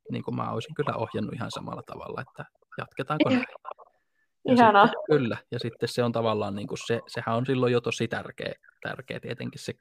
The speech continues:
Speaker 1: kohtaaminen, vaikka siinä ei fyysisesti mitään vilkkuvaloja ollut tai jotenkin semmoista hienoa,
Speaker 2: Niin.
Speaker 1: uusia harjoitteita ja hierontaa ja neuloja ja kaikkea laaseria, niin se ei niinku ei, että
Speaker 2: Joo.
Speaker 1: se,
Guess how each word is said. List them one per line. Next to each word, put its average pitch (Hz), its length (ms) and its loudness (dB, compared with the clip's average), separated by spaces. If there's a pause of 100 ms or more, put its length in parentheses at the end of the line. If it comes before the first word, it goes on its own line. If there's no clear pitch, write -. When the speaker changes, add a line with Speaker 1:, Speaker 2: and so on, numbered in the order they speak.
(140)
Speaker 1:
kohtaaminen, 104 720 0
vaikka - 260 -8
siinä 101 240 -2
ei 104 80 -4 (480)
fyysisesti 104 500 0
mitään 101 340 -4
vilkkuvaloja 95 640 -2
ollut 98 340 -2
tai 107 280 -2 (380)
jotenkin - 360 -6
semmoista 117 480 -4
hienoa, 113 420 -2
Speaker 2:
Niin. 202 720 2
Speaker 1:
uusia 113 180 4
harjoitteita 120 720 0
ja 127 240 0 (520)
hierontaa 120 460 -2
ja 123 140 0
neuloja 62 500 0
ja 65 200 -2 (560)
kaikkea 120 400 -4
laaseria, 131 520 -2
niin 135 260 -4
se 113 180 -2
ei 113 60 -2
niinku - 300 -4
ei, 113 160 -4 (880)
että 214 120 6
Speaker 2:
Joo. 160 160 8
Speaker 1:
se, - 220 -6